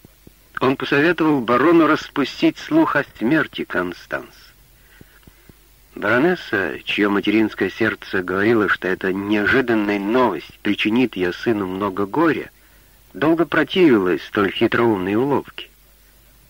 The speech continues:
Однако, в конце концов, ей пришлось уступить убедительным доводам мужа,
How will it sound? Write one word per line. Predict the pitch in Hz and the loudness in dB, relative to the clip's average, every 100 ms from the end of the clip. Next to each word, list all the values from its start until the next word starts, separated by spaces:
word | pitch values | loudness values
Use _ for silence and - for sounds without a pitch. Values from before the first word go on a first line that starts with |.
| _ | _
Однако, | 104 104 151 214 - 214 | -2 0 0 0 0 -6
в | - | 0
конце | 165 160 165 | 0 2 0
концов, | 151 139 - 135 | 0 -2 0 0
ей | 117 123 | 2 0
пришлось | - 110 - 110 - - | 0 -4 0 -2 -2 -6
уступить | 117 - - 85 165 190 - 143 - | -6 -4 -6 -2 0 0 -2 -10 -6
убедительным | 95 87 90 135 - 113 98 85 | -6 -4 -8 -6 -4 -4 -6 -4
доводам | 98 87 78 76 | -4 -4 -8 -8
мужа, | 90 165 165 170 | 2 4 6 2